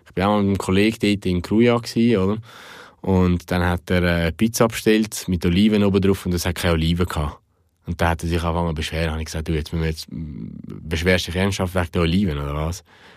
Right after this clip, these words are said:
Und dann, er hat's halt mir auf Schweizerdeutsch gesagt, der Kellner hat's gemerkt, dass er ein bisschen hässig ist. Also, was, was hat er? Ich sag, „Ach, das ist schon gut.“ <laughs> Dann einfach, ja, und dann, weißt du, eben wegen so Sachen, also,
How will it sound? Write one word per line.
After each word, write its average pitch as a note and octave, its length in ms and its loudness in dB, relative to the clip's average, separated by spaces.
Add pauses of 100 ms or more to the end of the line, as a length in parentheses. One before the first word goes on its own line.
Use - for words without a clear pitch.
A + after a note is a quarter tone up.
(360)
Und F2 160 -8
dann, E2+ 320 2
er F2+ 160 4
hat's G2+ 160 0
halt G2 220 0
mir G2 200 2
auf E2+ 60 -2
Schweizerdeutsch B2+ 580 2
gesagt, B2 320 2
der A#2 60 -2
Kellner A2 300 2
hat's G2 160 -2
gemerkt, A2 380 0
dass A#2+ 120 2
er A#2+ 80 4
ein B2 60 6
bisschen A#2+ 300 2
hässig B2 340 0
ist. A#2 180 -2
Also, F#2 340 -2
was, F#2+ 160 -4
was F#2 120 -2
hat A2 240 -2
er? E2+ 120 -4
Ich D#2 120 -8
sag, D2 180 -12
„Ach, - 140 -18 (1000)
das - 100 -20
ist - 80 -12
schon - 180 -8
gut.“ C#2+ 120 -6 (120)
<laughs> - 100 -14
Dann D2 360 -2
einfach, D#2+ 380 0 (760)
ja, F2 200 0
und E2 160 -2
dann, E2 100 0
weißt F2 180 0
du, - 40 -12
eben F#2+ 120 -10
wegen F#2+ 140 -6
so F#2 200 -4
Sachen, F2+ 360 -4
also, D#2+ 480 -8